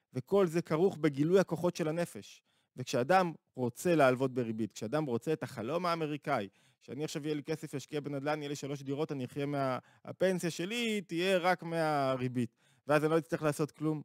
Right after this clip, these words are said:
הוא משחית את עצמו, בשביל מה באת לעולם? ת-, תמות וזהו אם אתה לא רוצה לעשות כלום. מה, לבזבז כל היום? חיי רווחה? מה, מה, מה, מה ייתן לך אם אין לך, אם אין לך יצירה, השפעה, עשייה, חיות, תענוג, או, או, או שהוא רוצה רק להשקיע בנדל"ן? אין, אין,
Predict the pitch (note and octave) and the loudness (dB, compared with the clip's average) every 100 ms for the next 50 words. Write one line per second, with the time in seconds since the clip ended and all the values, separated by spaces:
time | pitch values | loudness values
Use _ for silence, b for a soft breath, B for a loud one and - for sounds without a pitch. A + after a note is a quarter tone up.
0 | _ - D#3 - D#3 F#3 F#3 D#3+ - A2 | _ -10 -8 -4 -2 0 0 -2 -2 -6
1 | A2+ D3 E3 E3+ F3+ E3+ F3 C3+ - b | -4 0 2 2 4 6 6 4 2 b
2 | b - - C#3+ - F#3 G#3 F#3 F3+ G#3+ | b -20 -16 -10 -2 0 2 4 6 6
3 | E3 C#3 C3+ B2 A2+ A2+ - G#2+ B2+ A#2+ | 4 4 4 4 -2 -2 -6 -2 4 4
4 | G#2+ G#2 C#3 D#3 G3 G3 F#3+ C3+ _ _ | 2 0 -2 -2 0 2 2 0 _ _
5 | - C3 C3+ B2+ - F3+ E3+ - _ _ | -4 0 2 0 2 4 4 0 _ _
6 | D3+ C3 C3+ B2+ D#3 D#3 F3 F#3+ G3+ D3+ | -6 -4 -4 -4 -4 0 2 4 2 2
7 | - G2+ A#2 C3 B2+ B2 B2+ - A#2+ C3 | 0 -4 -2 0 2 2 0 -2 -4 -4
8 | B2+ C3+ B2 - C3 B2+ A#2 - b b | -4 -4 -4 -4 0 4 2 0 b b
9 | B2 - - B2+ C3 G#2 G#2+ - B2+ C3+ | -8 -4 2 6 6 4 -2 -10 -2 2
10 | A2+ - A#2 C#3+ C3 _ _ B2+ A#2+ C3+ | 2 0 -4 -2 -2 _ _ -2 0 2
11 | C3+ G2+ _ _ _ B2 - C#3+ - C#3 | -2 -4 _ _ _ -8 -2 -2 -2 -2
12 | E3+ E3 E3 F3 E3 F3 D#3 - E3+ D#3 | 0 0 2 2 0 0 -2 0 -2 -2
13 | D3 C#3 A2+ - F#3 D3+ | -2 -2 -2 -4 -8 -8